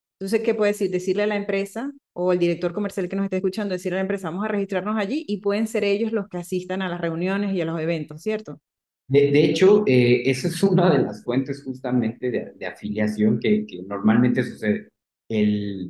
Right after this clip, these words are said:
Speaker 2: digamos que el director comercial interesado en, en precisamente vincularse o promocionar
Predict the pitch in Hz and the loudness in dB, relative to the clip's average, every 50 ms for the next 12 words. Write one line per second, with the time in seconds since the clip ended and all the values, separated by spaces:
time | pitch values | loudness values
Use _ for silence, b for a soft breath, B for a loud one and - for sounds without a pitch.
0 | - - - 110 113 113 117 120 120 - - 110 101 - - 107 104 107 107 107 | -12 -10 -6 -6 -4 -4 -4 -6 -6 -6 -2 -2 -2 -2 0 -2 -2 0 2 0
1 | 107 107 107 - 131 135 131 - 147 131 123 120 - - - 139 147 160 151 - | 0 0 0 0 0 0 0 2 2 4 4 4 2 0 0 0 0 0 -4 -6
2 | - 110 107 107 107 107 107 104 101 98 - - 127 127 135 135 131 131 - 113 | -2 4 6 6 6 6 4 2 0 -2 -2 -2 -2 0 0 0 0 -2 -4 -8
3 | 107 104 101 98 - - - 98 92 - - 123 117 113 117 - 123 110 107 107 | -10 -10 -10 -10 -18 -16 -14 -14 -12 -10 -8 -8 -8 -8 -6 -2 0 2 4 4
4 | 107 104 - - 98 98 98 107 117 117 117 - - 120 104 104 110 107 104 104 | 4 2 0 -6 -8 -6 -2 0 0 0 0 -2 -4 -6 -4 -2 -2 -2 -2 -2
5 | - 107 101 95 92 95 92 - - - 98 98 101 107 220 107 104 | -2 -4 -4 -4 -6 -10 -12 -16 -18 -18 -14 -6 -4 -2 -2 -2 -4